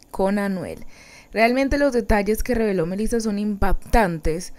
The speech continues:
Uno de ellos es que supuestamente Anuel quería que ella le quitara el apellido a su hija por un contrato de confidencialidad que duraría tres años, lo que obviamente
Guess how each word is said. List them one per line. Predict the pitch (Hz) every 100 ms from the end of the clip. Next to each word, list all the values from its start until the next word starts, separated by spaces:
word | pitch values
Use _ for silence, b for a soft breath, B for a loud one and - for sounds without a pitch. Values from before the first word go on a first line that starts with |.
| B B B
Uno | - 226 262
de | 247 214
ellos | 190 196 202 - -
es | 175 -
que | 208
supuestamente | 208 202 202 196 233 226 220 220
Anuel | 220 202 196
quería | - 196 180 175
que | 180 214 185 147 -
ella | - 190 185 190
le | 196
quitara | 202 - 170 165 -
el | 190 190
apellido | 175 180 170 170 170 -
a | - 202
su | 196 247
hija | 254 196 190 220 B B B B B B -
por | 226 233
un | - 269
contrato | 285 285 277 277 269 277
de | 262
confidencialidad | 254 226 220 208 208 208 208 190 202 226
que | 269
duraría | 254 226 175 185 185
tres | 190 208 202 202 -
años, | 240 262 214 175 175
lo | 175 175
que | -
obviamente | 180 202 254 240 190 190 185